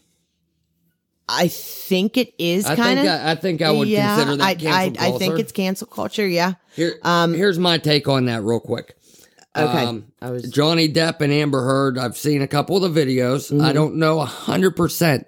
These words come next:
Speaker 2: the, the full extent of the situation there, but I have a, a little bit of a basis. Um, as far as, as what's going on between those two and their personal lives,
Speaker 1: Yeah.
Speaker 2: and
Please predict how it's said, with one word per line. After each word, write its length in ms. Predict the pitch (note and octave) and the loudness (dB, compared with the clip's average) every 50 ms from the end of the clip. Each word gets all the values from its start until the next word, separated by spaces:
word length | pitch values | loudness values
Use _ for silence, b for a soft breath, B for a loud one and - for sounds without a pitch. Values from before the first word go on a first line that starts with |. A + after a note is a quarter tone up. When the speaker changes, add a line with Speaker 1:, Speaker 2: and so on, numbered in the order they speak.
| - - - | -12 -10 -4
Speaker 2:
the, 340 | - A#2+ A2 A2 G#2+ G#2+ - - | -2 -2 0 0 -4 -6 -8 -6
the 180 | - G#2+ A2 G#2 | -4 -4 -4 -4
full 380 | - - - - D3 C#3 C3+ C3 | -6 -2 0 2 2 4 2 2
extent 400 | - - - - B2+ B2 B2 A#2 | 0 -4 -4 -2 0 2 2 2
of 100 | A2+ G2 | 0 0
the 100 | F#2+ G#2 | -2 -6
situation 760 | - - B2 A2+ - A2+ A2+ A2 A2+ A2 G#2 - - G2+ G2+ | -4 -6 -6 -4 -2 0 0 2 2 0 0 -2 -4 -6 -6
there, 240 | G2+ F2+ - - B B B B B B | -8 -10 -10 -12 B B B B B B
but 140 | - A2 G#2+ | -2 0 0
I 100 | A#2 A2+ | 0 0
have 220 | A2+ B2 A#2 A2 | 0 0 0 0
a, 240 | A2 A2+ A2+ A2+ G#2+ D#2+ | -2 -2 -2 -2 -2 -2
a 60 | B2 | 0
little 320 | C3 C3 C3 B2+ B2 A#2+ | 2 2 4 4 2 2
bit 140 | G2+ A#2+ A2+ | 2 0 0
of 100 | A2+ A2 | 0 0
a 80 | A2+ G#2+ | -2 -2
basis. 580 | G2+ A2 A2 A2 G#2 - G#2 G#2+ G#2 - - B B B B B B B B B B B _ _ | -2 -2 -2 -2 -2 -2 -2 -4 -4 -4 -8 B B B B B B B B B B B _ _
Um, 460 | C3 B2+ A#2+ A#2 A2+ G#2+ G#2 A#2 - _ _ _ _ _ _ _ _ _ _ _ _ _ _ _ _ | 0 2 2 2 0 -2 -4 -6 -10 _ _ _ _ _ _ _ _ _ _ _ _ _ _ _ _
as 180 | - A#2+ - - | -4 -2 -2 -2
far 380 | - - D#3 D#3+ D#3 D#3 D#3 | 0 2 2 4 4 4 4
as, 340 | D3 C3+ B2 A2 G2+ - - - _ | 2 2 0 -2 -6 -8 -12 -12 _
as 480 | - A2+ A#2+ A#2 A#2+ A2+ G2+ - - - _ _ _ _ _ _ _ _ _ _ _ | -6 -4 -2 -2 -2 -4 -10 -14 -16 -20 _ _ _ _ _ _ _ _ _ _ _
what's 280 | - B2 B2 C#3+ C3+ - | -6 -2 -2 -2 -2 0
going 280 | - D#3 D3+ D#3 D3+ D3+ | 0 0 2 2 2 2
on 160 | D3+ D3 C#3+ | 2 2 2
between 480 | C3 B2+ - - A2 C#3 D3+ C#3+ C3+ B2 | 0 -2 -4 -4 -2 0 2 2 4 4
those 360 | B2+ B2 C3 C#3+ C3+ C#3 - | 4 2 2 2 0 -2 -6
two 300 | - - B2 C3+ D3 D#3 | -4 0 2 4 4 4
and 100 | D3+ C3 | 2 0
their 140 | B2 A#2 A2+ | -2 -4 -4
personal 540 | - - B2+ C#3 C#3 B2+ B2 C3 C3 B2+ A2+ | -4 -4 -4 -4 -2 -4 -2 0 0 0 0
lives, 540 | A#2 A#2 A#2 A#2+ B2+ C3+ C#3+ D#3+ D3 - C3+ | 0 -2 -2 -2 -2 -2 -2 -2 -2 0 2
Speaker 1:
Yeah. 220 | B2 B2 A2+ G#2 F#2+ b b b b _ _ _ _ _ _ _ - | 2 2 2 0 -4 b b b b _ _ _ _ _ _ _ -6
Speaker 2:
and 560 | A#2+ A#2+ A2+ A2+ A2+ A2+ A2+ A2+ A2 A2 - | -4 -2 0 0 0 0 -2 -2 -4 -8 -10